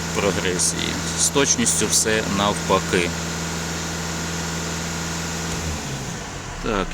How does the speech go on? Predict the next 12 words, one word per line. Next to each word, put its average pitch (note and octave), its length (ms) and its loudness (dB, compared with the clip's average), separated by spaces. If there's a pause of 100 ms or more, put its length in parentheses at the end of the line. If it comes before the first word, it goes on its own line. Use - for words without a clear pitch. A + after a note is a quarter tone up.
(100)
є F3 180 4
таке. C#3+ 540 2 (200)
І F#3+ 260 0
тепер C#3+ 360 2
загальний A#2 600 2
перевірка, G2 1120 0
загальна G2 580 0
перевірка F#2+ 540 -2
автомобіля C#3 840 0 (760)
по G2+ 100 0
всім A#2+ 460 4 (760)
цим G#2 300 0